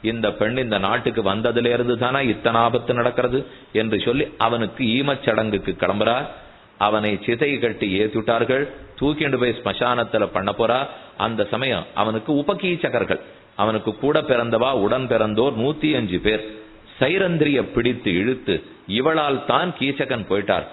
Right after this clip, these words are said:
அதனால செத்தையில ஏத்தச்சே இவளையும் சேர்த்து எரிச்சுடணும் அப்படின்னு அந்த தூக்கின் புறத்திலேயே சேர்த்து வச்சு கட்டினார்கள்.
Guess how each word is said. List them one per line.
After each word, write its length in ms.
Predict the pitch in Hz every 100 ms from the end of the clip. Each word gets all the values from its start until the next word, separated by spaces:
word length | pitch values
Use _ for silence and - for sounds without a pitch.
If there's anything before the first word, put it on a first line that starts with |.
| - -
அதனால 340 | 95 101 131 151
செத்தையில 560 | - 123 139 190 175
ஏத்தச்சே 520 | 120 117 123 113 101 156
இவளையும் 560 | 139 120 143 170 160
சேர்த்து 420 | 151 165 170 151 123
எரிச்சுடணும் 480 | 110 107 104 98 71 - - - -
அப்படின்னு 400 | 95 92 104 151
அந்த 160 | 165 117
தூக்கின் 420 | - 160 170 180
புறத்திலேயே 360 | 160 147 143 156
சேர்த்து 240 | 147 131 123
வச்சு 160 | 143
கட்டினார்கள். 540 | 120 - 107 92 82